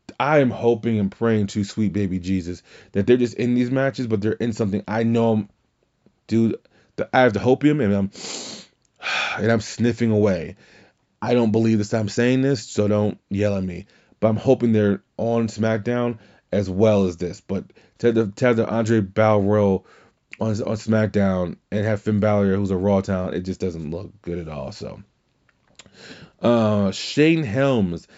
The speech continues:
has signed a Legends deal. He announced that on Twitter.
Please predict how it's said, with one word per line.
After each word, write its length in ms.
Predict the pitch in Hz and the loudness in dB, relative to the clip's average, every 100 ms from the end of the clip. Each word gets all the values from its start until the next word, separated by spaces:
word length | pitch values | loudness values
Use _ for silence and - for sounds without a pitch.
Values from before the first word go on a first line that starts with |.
| _ - | _ -8
has 180 | 110 | -8
signed 560 | - - 117 123 110 98 - | -4 -2 0 2 2 0 -2
a 160 | 104 | -2
Legends 680 | 98 95 110 104 101 95 85 | -2 -2 -2 -2 -2 -2 -4
deal. 540 | 92 87 78 95 113 - _ - _ _ | -6 -4 -6 -8 -10 -14 _ -20 _ _
He 140 | 107 | 0
announced 340 | 110 101 95 - | 2 2 0 -2
that 100 | 98 | -4
on 80 | 92 | -4
Twitter. 340 | 98 92 104 | -6 -6 -8